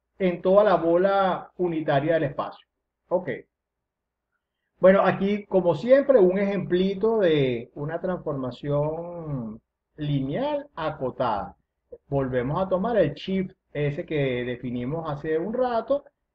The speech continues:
Y claro, el tamaño de esta cosa es más pequeño que, eh, bueno, es igual a, a e-, el tamaño de esto, pero el tamaño de los A sub n, me refiero, eh, es más grande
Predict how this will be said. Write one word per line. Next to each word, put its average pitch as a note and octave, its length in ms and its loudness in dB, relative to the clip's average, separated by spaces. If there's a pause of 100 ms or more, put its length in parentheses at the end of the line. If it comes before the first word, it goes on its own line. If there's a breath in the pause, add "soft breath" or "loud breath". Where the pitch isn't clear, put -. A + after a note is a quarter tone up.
(120)
Y F3 300 -2
claro, A3 360 2
el E3+ 200 -2
tamaño E3+ 480 0
de A3+ 120 0
esta C4 240 -4
cosa B3+ 640 2
es E3 240 -2
más F#3+ 260 -2
pequeño A3 720 -2
que, C#3+ 720 -2 (480)
eh, C#3+ 640 0
bueno, D#3 180 0
es B2+ 100 -2
igual F#3 340 6
a, D#3+ 320 4
a D3+ 100 4
e-, E3+ 200 2
el D3 140 -4
tamaño D3+ 420 -2
de A3 200 0
esto, A#3+ 220 2
pero F3+ 280 6
el D#3 140 -2
tamaño F#3 280 0
de A#3 80 2
los E3+ 120 0
A F#3 140 0
sub A3 160 0
n, F#3+ 200 2
me C#3+ 100 2
refiero, G#3 560 0 (400)
eh, E3 640 0
es F#3 120 2
más G3+ 220 2
grande A#3 560 2